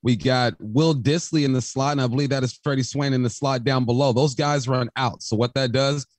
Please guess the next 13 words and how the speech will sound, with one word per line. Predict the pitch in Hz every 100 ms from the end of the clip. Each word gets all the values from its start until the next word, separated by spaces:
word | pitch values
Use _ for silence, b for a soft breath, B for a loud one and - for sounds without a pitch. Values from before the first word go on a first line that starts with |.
| _
that's | 135 131
designed | 123 117 110 143 156 156
to | 160 117
hold | 117 139 131
the | 117
flat | - 131 127 98
defender. | 113 143 127 90
Like, | 92 92
if | 90
you're | 139
not | 160 151
gonna | 151 143
jump | 117 147 139